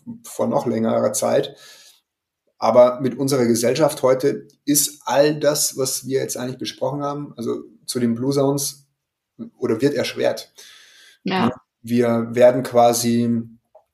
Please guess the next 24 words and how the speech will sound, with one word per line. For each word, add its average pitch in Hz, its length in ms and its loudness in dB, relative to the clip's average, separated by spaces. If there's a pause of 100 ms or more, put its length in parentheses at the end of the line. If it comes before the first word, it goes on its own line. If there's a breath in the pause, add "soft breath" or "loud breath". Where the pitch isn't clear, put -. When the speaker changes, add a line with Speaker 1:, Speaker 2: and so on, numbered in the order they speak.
(200)
Speaker 1:
entzweit, 143 800 0
diesen 113 180 -4
sozialen 113 440 0
Charakter. 123 480 -2
Man 113 300 -2
ist - 380 -4
eher 120 180 2
noch 113 220 2
in 113 140 -6
den 110 100 -2
sozialen 104 400 -4
Netzwerken 135 440 -2
unterwegs. 135 640 0
Ich - 100 -16
glaub 117 200 -2
nicht, 120 200 -2
dass 113 120 0
das 135 120 0
aufs 127 180 -4
Gleiche 123 320 2
rauskommt, 131 540 -2
wie 117 220 0
bei 113 320 -2
Speaker 2:
Ja. 190 340 4